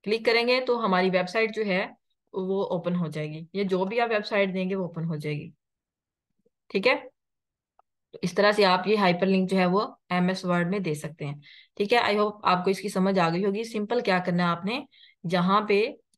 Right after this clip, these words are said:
जहाँ पे आपने लिंक देना है वहां पे जाके आपने क्लिक करना है। क्लिक करने के बाद आपने यहाँ पे देना है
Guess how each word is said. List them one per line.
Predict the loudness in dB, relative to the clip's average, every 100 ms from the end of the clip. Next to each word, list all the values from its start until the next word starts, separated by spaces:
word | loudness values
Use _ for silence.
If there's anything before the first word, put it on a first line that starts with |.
| -8
जहाँ | -4 -2 0
पे | 2
आपने | 2 2 0
लिंक | 0 -2
देना | -4 -4
है | -2
वहां | -2
पे | -2
जाके | 0 0 0
आपने | -2 -2 -6
क्लिक | -4 -6 -2
करना | -2 0 -2
है। |
क्लिक | -4 -4 -2
करने | 0 0
के | 0 0
बाद | 2 2
आपने | 0 -2 -2
यहाँ | 0 0
पे | 0
देना | 0 0 0
है | -2